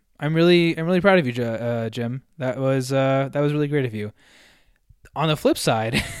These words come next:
<laughs> I also have a bit of a beef with this notion that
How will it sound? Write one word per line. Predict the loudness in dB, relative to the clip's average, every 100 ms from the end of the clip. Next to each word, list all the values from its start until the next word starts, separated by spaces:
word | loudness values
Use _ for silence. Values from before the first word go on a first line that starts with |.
| -16 -18 -20
<laughs> | -20 -20 -20 _ 0
I | 2 4
also | 4 4 6 4
have | 4 4 4 4 0 -8 -20 _ _ _ -8
a | -4
bit | 0 2
of | 2
a | -2
beef | -4 -6 -6 -12 _ -10
with | -8 -8
this | -10 -10
notion | -4 -2 0 0 0 0
that | 0 -2